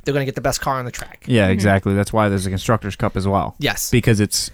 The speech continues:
Speaker 2: it's what team can perform the best.
Speaker 1: Correct.
Speaker 3: Yeah.
Speaker 1: Now, nascar has teams, IndyCar has teams, like I was saying, Chip Ganassi,
Speaker 2: Mm-hmm.
Speaker 1: Chip Ganassi, um, won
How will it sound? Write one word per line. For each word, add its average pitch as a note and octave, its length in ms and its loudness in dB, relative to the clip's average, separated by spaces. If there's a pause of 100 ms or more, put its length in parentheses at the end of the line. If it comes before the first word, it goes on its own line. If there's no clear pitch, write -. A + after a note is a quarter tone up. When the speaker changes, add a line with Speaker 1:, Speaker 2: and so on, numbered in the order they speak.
Speaker 2:
it's A2 160 -2
what A#2 260 2
team G#2+ 360 2
can G#2 140 -2
perform G2 260 -4
the E2+ 60 -8
best. - 140 -8
Speaker 1:
Correct. C#3 200 0
Speaker 3:
Yeah. C#3+ 300 -2
Speaker 1:
Now, F#3 120 2
nascar F3+ 340 2
has E3 200 2
teams, D#3+ 420 -6 (120)
IndyCar D3 340 0
has C#3+ 120 -4
teams, C#3 240 -6
like C3+ 80 -4
I C3+ 40 -2
was C3 80 -4
saying, B2+ 220 -2
Chip - 180 -8
Ganassi, B2+ 320 -2
Speaker 2:
Mm-hmm. B2 100 4
Speaker 1:
Chip B2+ 120 4
Ganassi, C3 420 -4 (360)
um, B2+ 320 -2 (180)
won C#3 300 -2